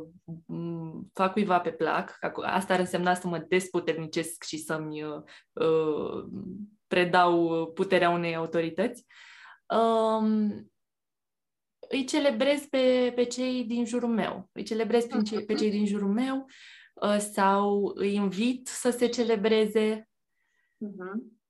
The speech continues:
Speaker 1: Uh, este, și cred că și dacă asistă pur și simplu la felul în care mă celebrez eu pe mine, din nou, e, uh, genul de lucru care deschide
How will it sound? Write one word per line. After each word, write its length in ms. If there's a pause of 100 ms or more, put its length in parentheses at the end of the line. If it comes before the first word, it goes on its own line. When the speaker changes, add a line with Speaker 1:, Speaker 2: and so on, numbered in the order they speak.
Speaker 1:
Uh, 380
este, 840
și 140
cred 200
că 100
și 380
dacă 300
asistă 680
pur 180
și 140
simplu 340
la 120
felul 300
în 60
care 180
mă 140
celebrez 480
eu 120
pe 140
mine, 280
din 180
nou, 220
e, 400 (380)
uh, 480 (360)
genul 240
de 100
lucru 260
care 240
deschide 960